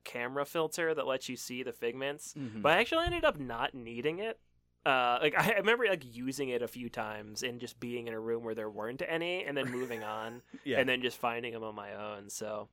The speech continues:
Speaker 2: The one level where that was useful to me was, again, Bob's Bottles, because it, you could look out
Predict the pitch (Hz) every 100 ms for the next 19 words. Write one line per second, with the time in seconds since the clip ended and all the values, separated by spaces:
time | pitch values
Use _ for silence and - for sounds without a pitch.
0 | - - - - _ _ _ - 175 190
1 | 214 202 185 165 156 156 135 131 120 120
2 | - 120 110 110 101 107 104 98 - 120
3 | 110 107 98 101 104 101 - 110 107 104
4 | 101 - 120 120 110 104 117 117 110 135
5 | 113 113 - 110 107